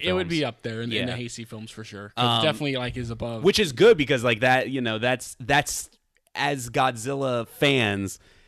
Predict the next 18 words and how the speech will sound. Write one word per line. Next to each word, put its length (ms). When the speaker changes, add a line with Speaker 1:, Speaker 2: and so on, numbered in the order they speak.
Speaker 2:
that's 320
pretty 300
good 240
praise, 540
only 180
because, 340
like, 140
that 220
is 220
maybe, 580
I 80
think, 260
like, 160
the 80
best 400
era 500
of, 380
uh, 360